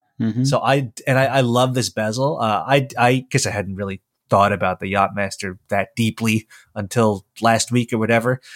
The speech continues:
Speaker 2: Uh, but I like it. I probably don't have the, what is it, fifty thousand dollars or
Speaker 1: It's,
Speaker 2: whatever
Speaker 1: it
Speaker 2: these
Speaker 1: is
Speaker 2: things
Speaker 1: money,
Speaker 2: are.
Speaker 1: yeah.
Speaker 2: I will likely never, uh, afford that, which is fine. That is not a big deal. I can appreciate just the photos online.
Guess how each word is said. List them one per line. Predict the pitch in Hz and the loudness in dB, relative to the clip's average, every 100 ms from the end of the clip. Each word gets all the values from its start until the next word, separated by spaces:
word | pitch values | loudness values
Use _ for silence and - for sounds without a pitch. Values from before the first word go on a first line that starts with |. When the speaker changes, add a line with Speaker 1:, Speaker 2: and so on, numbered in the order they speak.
| - - _ | -20 -20 _
Speaker 2:
Uh, | 110 107 104 | 0 2 2
but | 120 127 | 2 4
I | 175 | 2
like | 196 175 190 214 | 2 2 0 -2
it. | 214 - | -6 -2
I | 127 | -2
probably | 147 - 170 185 180 | 0 2 0 0 -2
don't | 147 160 151 | -2 -2 -2
have | 143 147 151 127 113 | -2 0 0 -4 -2
the, | 127 123 | -2 0
what | 117 113 | 0 -2
is | 98 | -4
it, | - | -4
fifty | 151 143 156 | -2 0 -2
thousand | 131 139 139 131 123 | 0 2 2 0 -2
dollars | 123 127 135 131 | 0 2 0 2
or | |
Speaker 1:
It's, | 131 131 | 2 2
Speaker 2:
whatever | 135 135 | 0 2
Speaker 1:
it | 123 | 2
Speaker 2:
these | 123 | 2
Speaker 1:
is | |
Speaker 2:
things | 113 | 2
Speaker 1:
money, | 113 104 | 2 2
Speaker 2:
are. | 104 | 0
Speaker 1:
yeah. | 104 107 104 - _ _ _ - | 0 -2 -4 -8 _ _ _ -2
Speaker 2:
I | 120 135 147 143 | 2 2 2 0
will | 123 131 123 123 117 - | 0 2 2 2 -2 -6
likely | 120 123 131 131 120 | 0 0 2 -2 0
never, | 117 123 139 131 117 | 2 2 2 0 0
uh, | - 98 95 | -4 -6 -6
afford | 101 - 104 95 - | -8 -8 -8 -8 -6
that, | 95 104 | -6 -4
which | 156 175 | -4 -2
is | 220 - | -2 0
fine. | 175 165 175 190 - | 2 2 2 -2 -2
That | 143 | -2
is | 139 | -2
not | 139 143 | 0 0
a | |
big | 143 151 139 | -2 -6 -6
deal. | 107 101 120 _ - | -8 -6 -10 _ -4
I | 113 | -2
can | 113 139 | 0 -2
appreciate | 139 - 143 - 143 143 151 | -2 -2 -2 0 0 -2 -2
just | 147 - | -6 -6
the | 139 | -4
photos | - 131 131 131 | 2 2 2 2
online. | 135 131 104 101 | 0 -2 -4 -4